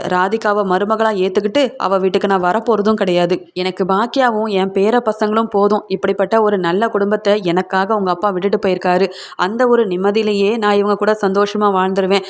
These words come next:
ஆனா நீ எப்பயுமே என்னை விட்டு தூரமா தான் இருக்கணும், புரிஞ்சுக்க. அதனால இவ்வளோ நேரம் நான் அமைதியா பொறுமையா இருந்தேன்னா, உங்க அப்பா இருந்த விஷயத்தை பத்தியும் உங்க அப்பாவை பத்தி மட்டுமே யோசனை பண்ணிக்கிட்டு என்னால எதுவுமே பேச முடியாம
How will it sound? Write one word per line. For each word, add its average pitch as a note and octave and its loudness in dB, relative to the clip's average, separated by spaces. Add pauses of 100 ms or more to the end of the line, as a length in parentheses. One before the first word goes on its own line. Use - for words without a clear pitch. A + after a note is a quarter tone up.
(160)
ஆனா F3+ 2
நீ F#3+ -2
எப்பயுமே F#3+ 2
என்னை F#3+ 2
விட்டு F#3 0
தூரமா G#3+ 0
தான் G#3 2
இருக்கணும், F#3+ 0 (220)
புரிஞ்சுக்க. G#3 -2 (340)
அதனால F3 0 (360)
இவ்வளோ F#3+ 0
நேரம் G#3+ 0
நான் F#3+ 0
அமைதியா G3 0 (100)
பொறுமையா G#3+ 0
இருந்தேன்னா, F#3+ 0 (440)
உங்க E3 -4
அப்பா E3 -2
இருந்த G3+ -2 (140)
விஷயத்தை D4+ 0
பத்தியும் A3 0
உங்க F3+ 0
அப்பாவை A#3+ 0
பத்தி A#3+ -2
மட்டுமே A3 0
யோசனை G#3 -2
பண்ணிக்கிட்டு G#3 0
என்னால F3+ 0
எதுவுமே A3 0
பேச G#3 -4
முடியாம F#3+ 2